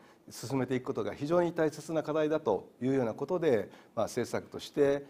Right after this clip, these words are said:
打ち上げさせていただきました。やはり、うん、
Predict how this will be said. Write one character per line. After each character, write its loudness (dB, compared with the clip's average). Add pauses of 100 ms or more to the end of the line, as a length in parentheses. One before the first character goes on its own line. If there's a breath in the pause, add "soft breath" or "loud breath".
(140)
打 -6
ち -2
上 4
げ 2
さ 2
せ -8
て 2
い 0
た -4
だ -4
き -10
ま 0
し -4
た。 0 (480 soft breath)
や -8
は -4
り、 -2 (640 loud breath)
う -10
ん、 -8